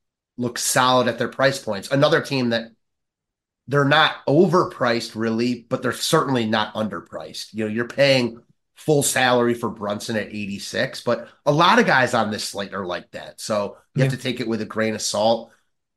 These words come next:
Speaker 1: All these guys are surely in play. Um, I don't mind going back to O G just on, like, the, he was not great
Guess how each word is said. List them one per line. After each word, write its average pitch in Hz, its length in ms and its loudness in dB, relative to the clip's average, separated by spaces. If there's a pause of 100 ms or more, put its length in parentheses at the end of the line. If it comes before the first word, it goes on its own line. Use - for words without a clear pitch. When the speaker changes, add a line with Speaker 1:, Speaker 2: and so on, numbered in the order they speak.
Speaker 1:
All 165 220 8
these 180 220 6
guys 131 360 4
are 110 100 -2
surely 113 540 -2
in 101 140 -8
play. 101 600 -6
Um, 104 500 0 (880)
I 190 60 2
don't 254 140 6
mind 170 160 4
going 151 220 6
back 123 240 0
to 117 120 -4
O 113 200 -2
G 110 340 -2
just 104 220 -10
on, 107 160 -2
like, 101 200 -4
the, 101 240 -6 (440)
he 131 100 4
was 127 380 0
not 123 360 0
great 113 440 -2